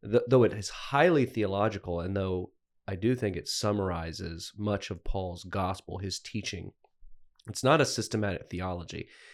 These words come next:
It's designed for this church to s-, to address pastoral issues. One of which, and, you know, you look at this list of names, we've got Jewish names, we've got, um,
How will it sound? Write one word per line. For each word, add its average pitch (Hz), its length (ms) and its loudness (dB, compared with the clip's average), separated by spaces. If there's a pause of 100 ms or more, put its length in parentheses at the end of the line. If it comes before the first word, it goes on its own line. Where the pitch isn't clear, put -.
(140)
It's - 200 -2
designed 107 680 2
for 110 340 2
this 98 240 -2
church - 560 -4
to 117 80 -4
s-, - 300 -6
to - 180 -2 (100)
address 95 540 0 (200)
pastoral 101 600 -2
issues. 92 540 -6 (440)
One 160 220 10
of 202 140 8
which, 92 420 0
and, 110 80 0
you 101 80 4
know, 98 60 2
you 101 140 0
look 123 180 4
at 190 100 4
this - 220 -2
list 98 260 -2
of 92 80 -6
names, 92 300 -4
we've 98 100 -4
got 90 220 -4
Jewish 113 340 2
names, 104 320 0
we've 85 160 -12
got, 82 220 -8 (680)
um, 80 440 -6